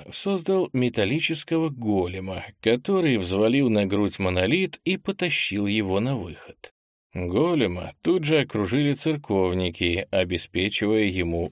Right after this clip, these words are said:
защиту. Кенни проводил их взглядом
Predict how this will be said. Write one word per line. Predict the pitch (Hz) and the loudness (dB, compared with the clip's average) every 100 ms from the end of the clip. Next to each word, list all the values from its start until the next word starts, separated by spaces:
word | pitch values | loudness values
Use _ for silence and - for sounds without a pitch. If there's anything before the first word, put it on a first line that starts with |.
| - | -8
защиту. | 85 104 123 - - - - - _ _ _ _ _ _ _ | -2 -2 -2 -6 -6 -14 -20 -20 _ _ _ _ _ _ _
Кенни | - 98 131 131 131 | -2 0 2 2 0
проводил | 131 - 104 98 85 95 123 | -2 0 2 4 2 2 2
их | 113 90 | 2 -2
взглядом | 87 87 87 90 98 101 110 104 | -6 -2 2 4 4 4 4 2